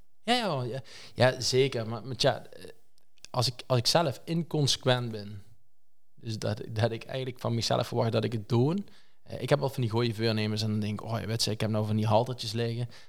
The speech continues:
En dat doe ik dan iedere dag. Eh, dat doe ik gewoon om even,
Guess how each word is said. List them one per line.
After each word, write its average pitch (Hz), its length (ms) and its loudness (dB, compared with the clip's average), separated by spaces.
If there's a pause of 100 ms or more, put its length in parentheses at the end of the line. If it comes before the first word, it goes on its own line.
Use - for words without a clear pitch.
En 110 120 0
dat 110 100 4
doe 127 120 6
ik 117 100 2
dan 113 140 0
iedere 117 280 2
dag. 110 300 -4 (580)
Eh, 117 220 2
dat 127 180 2
doe 127 120 4
ik 123 80 -2
gewoon 127 180 2
om 117 100 6
even, 113 240 4